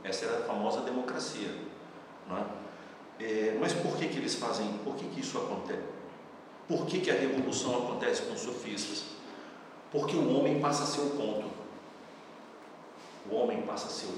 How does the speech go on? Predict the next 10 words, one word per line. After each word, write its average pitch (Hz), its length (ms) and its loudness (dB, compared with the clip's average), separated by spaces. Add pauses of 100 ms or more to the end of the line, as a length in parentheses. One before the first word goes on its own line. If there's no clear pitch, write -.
ponto 95 220 -2
de 98 60 -6
observação. 87 680 -2 (760)
Mas 104 100 -6
espera - 220 -4
aí, - 120 0 (1000)
quem 135 200 2
administra, 135 680 0 (1600)
como 131 160 0
administra, - 680 -2